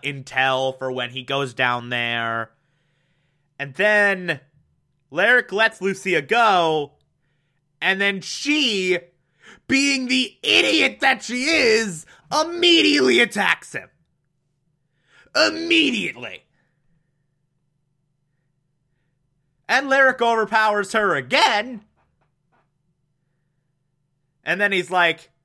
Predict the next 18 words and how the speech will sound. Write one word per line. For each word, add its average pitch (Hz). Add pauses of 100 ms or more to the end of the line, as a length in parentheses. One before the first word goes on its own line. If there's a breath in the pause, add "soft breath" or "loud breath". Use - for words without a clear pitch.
(400)
"Hey, 190
so, 175
um, 165 (1200 soft breath)
she's 269
not 262
gonna 175
stop. 247 (1120 soft breath)
So 220
it's 202
gotta 277
be 233
one 208
or 190
the 127
other. 120 (1080)
Either 170
I 277
live 170